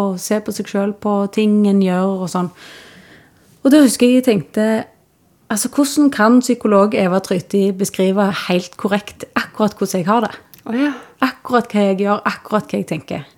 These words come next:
Speaker 2: Ja.
Speaker 1: Og så skjønte jeg jo at det er fordi at det her er en ganske vanlig forstyrrelse som mange av oss har. En, eh, men den går liksom akkurat under radaren, for det, det er så vanlig nå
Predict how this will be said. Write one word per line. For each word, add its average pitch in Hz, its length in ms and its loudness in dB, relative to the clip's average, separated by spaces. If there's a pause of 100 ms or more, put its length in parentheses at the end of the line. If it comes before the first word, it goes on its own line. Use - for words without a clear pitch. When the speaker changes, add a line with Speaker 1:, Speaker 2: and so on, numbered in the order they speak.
Speaker 2:
Ja. 247 160 -10 (320)
Speaker 1:
Og 196 160 -4
så 226 80 -2
skjønte 214 480 -2
jeg 214 160 2
jo - 80 -2
at - 320 -8
det 190 240 -2
er 175 160 -4
fordi 185 240 -6
at 175 160 -6
det 185 160 -4
her 180 320 -2
er 175 140 -2
en 196 100 0
ganske 190 320 -4
vanlig 190 480 0
forstyrrelse 269 560 -2 (440)
som 208 380 0 (180)
mange 180 240 2
av 285 160 0
oss - 140 -6
har. - 160 -4 (720)
En, 247 320 2
eh, 226 140 -2
men 240 260 2
den 262 160 4
går 247 220 2
liksom 254 180 0
akkurat - 640 -8
under 214 240 2
radaren, 220 560 -2
for - 160 -10
det, 208 220 0 (480)
det 208 80 -6
er 185 80 -4
så 214 80 0
vanlig 180 440 0
nå 277 120 2